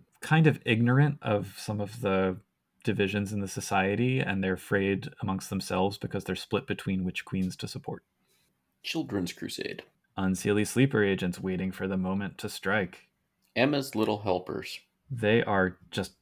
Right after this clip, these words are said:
Speaker 1: running amok and loving their lives.
Speaker 2: Eyes of Balor.
Speaker 1: Also seizing the opportunity to strike, or to prepare to strike.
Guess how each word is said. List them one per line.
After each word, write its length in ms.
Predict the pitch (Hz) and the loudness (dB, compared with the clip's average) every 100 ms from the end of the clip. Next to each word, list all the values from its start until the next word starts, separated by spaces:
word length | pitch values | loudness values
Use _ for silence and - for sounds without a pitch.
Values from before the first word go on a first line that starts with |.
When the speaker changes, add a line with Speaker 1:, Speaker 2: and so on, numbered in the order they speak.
| - 196 | -18 -2
Speaker 1:
running 480 | 143 131 139 123 110 | 2 6 8 8 6
amok 360 | 98 87 - - - - | 4 0 -4 -16 -20 -4
and 300 | 101 90 90 - _ _ _ - | -2 -2 -4 -10 _ _ _ -2
loving 300 | 113 107 98 | 0 2 0
their 140 | 92 | 0
lives. 400 | 90 82 95 - _ _ _ _ - - _ _ _ - | 0 -4 -10 -16 _ _ _ _ -20 -20 _ _ _ 0
Speaker 2:
Eyes 420 | 98 131 151 120 | 2 2 0 -2
of 140 | 95 - - | -4 -8 -6
Balor. 580 | 87 92 67 53 50 - _ _ _ | -2 -2 -4 -10 -14 -18 _ _ _
Speaker 1:
Also 320 | 180 208 - | 2 4 2
seizing 380 | 101 107 92 98 | 2 0 0 2
the 120 | 95 | 2
opportunity 600 | 92 90 - 95 92 87 | 2 0 -4 -2 0 -2
to 100 | - | -4
strike, 440 | - - - - - - | -8 -6 -6 -6 -14 -10
or 260 | - 87 - | -4 -4 -4
to 100 | - | -10
prepare 320 | - 92 87 85 | -8 -4 -4 -4
to 100 | - | -8
strike. 400 | - 139 - | -10 -10 -12